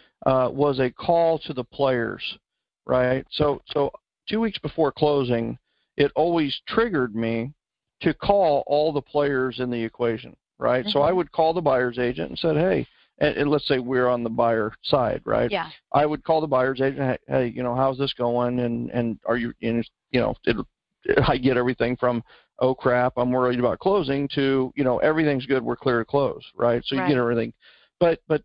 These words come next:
Speaker 1: A, A, your buyer's agent, your team member knows that you're watching, right? And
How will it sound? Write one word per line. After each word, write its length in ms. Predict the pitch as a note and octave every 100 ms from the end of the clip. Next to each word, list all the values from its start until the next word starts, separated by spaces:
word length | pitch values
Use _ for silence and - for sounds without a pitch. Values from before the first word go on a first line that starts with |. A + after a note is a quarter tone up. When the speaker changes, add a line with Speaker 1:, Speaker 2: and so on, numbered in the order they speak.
| -
Speaker 1:
A, 140 | D#3+ -
A, 500 | E3+ A3 C3+ B2 D3+ _ _ _ _
your 140 | C#3 D3
buyer's 380 | E3+ A#3+ E3+
agent, 340 | C3+ B2+ C#3 -
your 120 | C#3+
team 240 | - A3 G#3
member 280 | C#3+ C#3 D#3+
knows 360 | C3+ C#3 C3+
that 120 | C3
you're 120 | A2+ D3
watching, 420 | D#3 A3+ - G#2 _ _ _ -
right? 280 | A#2+ D#3 - _
And 80 | _